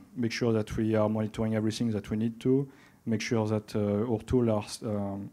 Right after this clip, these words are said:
aware of, uh, the differences between, uh, A W S and OpenStack.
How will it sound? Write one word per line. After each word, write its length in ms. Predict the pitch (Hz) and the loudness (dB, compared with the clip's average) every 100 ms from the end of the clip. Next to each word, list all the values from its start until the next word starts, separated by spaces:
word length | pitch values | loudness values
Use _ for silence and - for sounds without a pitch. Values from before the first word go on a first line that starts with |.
| - | -4
aware 280 | 107 113 117 | 2 4 4
of, 300 | 107 104 - | 4 2 0
uh, 140 | 104 | 0
the 80 | 101 | 0
differences 580 | 98 107 113 110 - 113 | -4 -6 -4 -2 -2 -2
between, 380 | 107 104 110 104 | -2 -4 -4 -2
uh, 180 | 101 98 101 - - _ | -4 -6 -10 -18 -20 _
A 80 | 113 | 0
W 320 | 113 110 110 | 0 2 2
S 160 | 110 - | 2 0
and 100 | 101 | -2
OpenStack. 440 | 107 107 - 143 | -2 -2 -2 -6